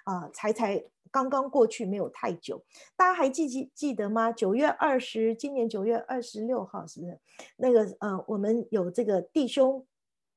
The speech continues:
恩膏祷告会，哈，有一千个人上网。今年的九月二十八号就是赎罪日，哈，就犹太人的赎罪日。那感谢神，就是在这一个，这一个时间里面，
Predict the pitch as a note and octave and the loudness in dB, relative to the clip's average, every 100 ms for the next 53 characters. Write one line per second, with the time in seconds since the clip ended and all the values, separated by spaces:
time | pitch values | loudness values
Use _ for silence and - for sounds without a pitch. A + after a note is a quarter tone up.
0 | _ _ C4 C#4+ C4+ C4 C4+ G#3 - G3+ | _ _ -2 2 4 4 2 -4 0 0
1 | - - A3 - - - - _ - F3+ | 0 2 2 2 -10 -12 -12 _ -4 -4
2 | - D#4+ - - F4+ C#4+ D#4+ A#3 D#3 D3 | 0 -2 -2 -2 2 2 2 0 0 0
3 | C3+ F3 - - A3+ F3 A2+ - - - | 0 -4 -10 -4 -4 -2 -6 -8 -18 -20
4 | _ F4 G4 D#4 C4 B3 F#3 C4+ C4 C4+ | _ 2 4 6 4 4 4 4 2 0
5 | - F#3+ - A#3+ - B3 - - - - | -2 -4 2 2 2 0 0 -10 -16 0
6 | D4 C4 D4 - - - G3 A#3 A3+ F#3+ | 0 2 -2 -2 -10 2 4 8 8 8
7 | C3 F#3 - E3+ - - A#3 A3+ G#3 A3 | 6 4 2 -8 -8 -4 0 2 2 2
8 | D4+ A#3 G3+ G3+ - F3 B3 G3 - G#3 | 2 2 0 -6 -4 -2 4 4 4 -2
9 | - - - _ E3+ D#3 - G#3+ A3 D4+ | -4 -10 -20 _ 4 6 2 0 2 2
10 | C4+ F#3 F#3 F#3+ _ _ F4 E4+ D#4+ E4+ | 2 0 -2 -6 _ _ 2 2 2 4
11 | C#4 C4 - - C4+ A#3+ G#3+ E3+ D#3+ - | 4 4 -2 -4 0 0 2 0 0 -10
12 | - D4 B3 G3 E3 E3+ - F3+ G#3+ A3 | -8 -2 0 2 0 0 -8 0 4 4
13 | F3+ D3+ G3+ - | 0 -4 -6 -6